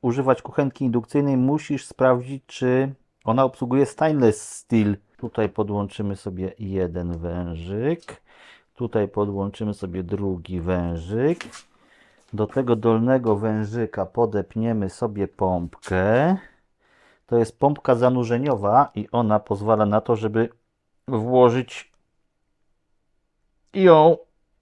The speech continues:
do jakiegoś zbiornika, pojemnika. I ja oczywiście taki zbiornik, pojemnik mam. I teraz tutaj sobie włożymy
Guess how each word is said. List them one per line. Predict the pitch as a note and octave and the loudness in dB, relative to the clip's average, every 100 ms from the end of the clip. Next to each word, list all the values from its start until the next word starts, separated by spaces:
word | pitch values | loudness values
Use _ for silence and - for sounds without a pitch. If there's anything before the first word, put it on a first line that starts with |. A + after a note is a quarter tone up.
| - | -2
do | C#3 | 4
jakiegoś | C3+ D3+ C#3+ C3 | 4 4 4 4
zbiornika, | A#2+ C#3+ C3 D#3 D#3 | 6 8 8 6 4
pojemnika. | - C#3 C3 B2 D3 F#3 | 6 6 6 4 4 6
I | E3 C3+ | 6 8
ja | F#3 | 6
oczywiście | F#3 F#3+ F#3 F#3+ | 6 2 2 2
taki | F3+ F3 | 2 0
zbiornik, | D3 E3 F3+ F3 - | 2 4 4 2 2
pojemnik | D#3+ E3 D#3 C#3 B2+ | 4 4 2 -4 2
mam. | D3 D#3+ D#3+ _ - - - - - | 6 6 2 _ -20 -20 -20 -20 -10
I | C3+ B2+ | -8 0
teraz | D3 C3+ A#2+ A2 - | 4 6 4 0 -4
tutaj | - D3 C3+ A#2 | -2 -2 0 -2
sobie | - C#3 A2+ A2+ | -2 -4 -2 -4
włożymy | G#2 C3+ D3 G#2+ C3+ B2+ A2+ G#2 | -2 2 2 4 2 2 2 0